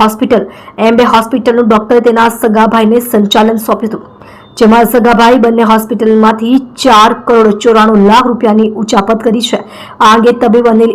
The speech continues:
ઇટાલિયાએ ક્રાઇમ બ્રાન્ચમાં ફરિયાદ આપી છે, જેના આધારે પોલીસે યોગેશ રાજા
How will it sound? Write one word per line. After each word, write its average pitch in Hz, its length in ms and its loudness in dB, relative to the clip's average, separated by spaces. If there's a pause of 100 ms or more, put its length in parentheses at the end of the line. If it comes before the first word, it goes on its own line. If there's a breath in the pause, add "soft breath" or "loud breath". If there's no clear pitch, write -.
ઇટાલિયાએ 220 540 0
ક્રાઇમ 208 260 2
બ્રાન્ચમાં 226 580 -2
ફરિયાદ 220 380 -2
આપી 254 180 -8
છે, 277 160 -2 (200)
જેના 214 240 2
આધારે 220 360 0
પોલીસે 214 240 0 (140)
યોગેશ 233 360 0
રાજા 208 220 -2